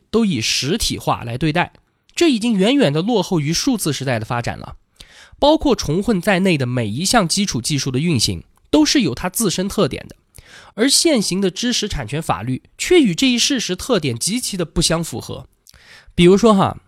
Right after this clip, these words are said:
美国的版权法，它就赋予了作者对他作品具有临时的垄断权，以此呢，来鼓励他们创作更多的作品。但是这一垄断权已经延伸到了创作者死后的七十年之久，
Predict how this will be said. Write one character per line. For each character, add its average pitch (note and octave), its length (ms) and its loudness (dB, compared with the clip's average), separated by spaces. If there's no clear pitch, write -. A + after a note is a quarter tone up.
美 D#3+ 220 6
国 F3 160 2
的 A#3 80 2
版 A2+ 200 0
权 C3 160 -4
法， - 240 -6
它 - 140 2
就 D4 160 4
赋 C4+ 300 2
予 B2+ 100 0
了 C3 100 0
作 G#3 240 4
者 - 220 -2
对 A3+ 140 0
他 G#3 160 2
作 B3+ 340 0
品 A2+ 200 -4
具 F#3+ 240 0
有 A2+ 120 2
临 A#2+ 240 0
时 D#3 200 -2
的 E3+ 80 0
垄 C#3+ 220 -4
断 D3+ 220 0
权， - 260 -8
以 A3 160 6
此 F#3+ 180 0
呢， D#3 240 -2
来 F3 160 2
鼓 C3+ 200 -2
励 C#3 120 -2
他 D#3 140 -2
们 F3 100 0
创 F3+ 240 0
作 E3 100 0
更 D#3+ 220 0
多 E3 160 0
的 F3 80 2
作 B2+ 160 -2
品。 - 160 -10
但 D4+ 140 6
是 C4+ 140 0
这 D4+ 120 2
一 C4 80 4
垄 C#3+ 240 0
断 E3+ 200 0
权 A#2 280 -4
已 F#3 140 4
经 B3+ 200 2
延 F3 240 4
伸 B3+ 240 0
到 B3 160 2
了 D#3 100 0
创 A3+ 300 0
作 F3+ 180 2
者 C3+ 160 -2
死 B2 320 -2
后 F3+ 160 -4
的 C#3 100 -2
七 C#4 300 2
十 B3+ 140 0
年 A2 180 -4
之 A2 140 -6
久， - 160 -8